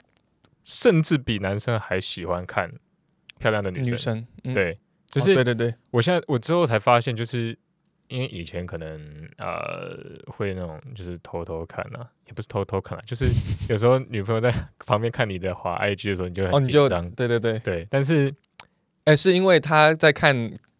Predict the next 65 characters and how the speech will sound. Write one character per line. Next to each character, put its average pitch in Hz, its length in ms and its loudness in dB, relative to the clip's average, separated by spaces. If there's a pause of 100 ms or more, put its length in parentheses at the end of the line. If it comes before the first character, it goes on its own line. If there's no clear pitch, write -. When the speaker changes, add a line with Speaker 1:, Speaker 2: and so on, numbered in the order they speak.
Speaker 2:
韩 113 380 -2
国 113 160 0
艺 120 80 2
人 - 240 -2
哦。 - 220 -10
Speaker 1:
韩 123 180 4
国 156 160 12
艺 170 40 12
人 156 140 12
哦。 - 20 8
Speaker 2:
不 - 60 8
是， 104 80 10
不 156 140 2
是 196 80 4
别 147 160 6
的 135 100 10
东 139 160 10
西 123 80 6 (120)
哦。 208 180 10
Speaker 1:
<laughs> 247 160 8
不 - 60 0
是 440 240 6
那 202 160 4
种。 139 280 6 (380)
Speaker 2:
<laughs> - 400 6
那 175 100 4
种 143 140 4
人 127 100 6
怎 120 120 2
样 120 120 6
了？ 110 120 0 (100)
Speaker 1:
我 156 100 6
没 156 120 6
有 214 140 8
拿， 160 200 8 (260)
还 175 120 4
没 240 160 2
讲 - 240 6
欸。 403 440 10
<laughs> - 220 -14
不 - 80 -2
要 196 120 8
挖 240 220 10
洞 262 200 4
给 254 100 0
我 269 140 4
跳。 - 280 0 (840)
对， 123 300 6 (140)
反-， 123 120 4 (540)
Speaker 2:
对。 131 160 10
Speaker 1:
反 139 100 8
正 196 160 4 (240)
就 180 120 0
是 170 340 6
我 123 140 2
最 147 160 0
近 147 120 2
发 123 140 6
现， 117 160 4
就 113 80 2
是 113 80 2
我 101 100 2
女 90 120 -6
朋 87 100 -6
友， 82 260 -6